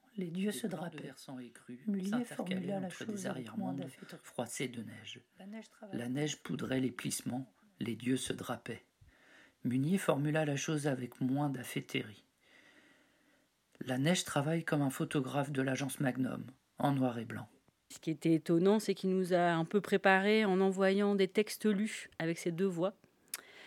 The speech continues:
Speaker 3: Je pense aussi pour, euh, poser un peu des billes, euh, <laughs> et amener les choses un peu en douceur.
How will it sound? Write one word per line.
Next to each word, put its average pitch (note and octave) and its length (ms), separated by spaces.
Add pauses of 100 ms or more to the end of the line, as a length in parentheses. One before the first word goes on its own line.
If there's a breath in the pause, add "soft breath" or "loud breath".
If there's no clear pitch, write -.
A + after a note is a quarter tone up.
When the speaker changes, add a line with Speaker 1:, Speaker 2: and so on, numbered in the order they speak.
(320 loud breath)
Speaker 3:
Je - 120
pense F#3+ 240
aussi G#3 280
pour, F3 360
euh, D#3+ 380
poser G#3+ 280
un G#3 100
peu G#3+ 140
des G3 120
billes, G3 520
euh, E3+ 180 (140)
<laughs> F#3+ 400 (680 loud breath)
et E3+ 180
amener E3+ 220
les F3 80
choses F#3 160
un F3 80
peu F3 100
en E3+ 80
douceur. G3 480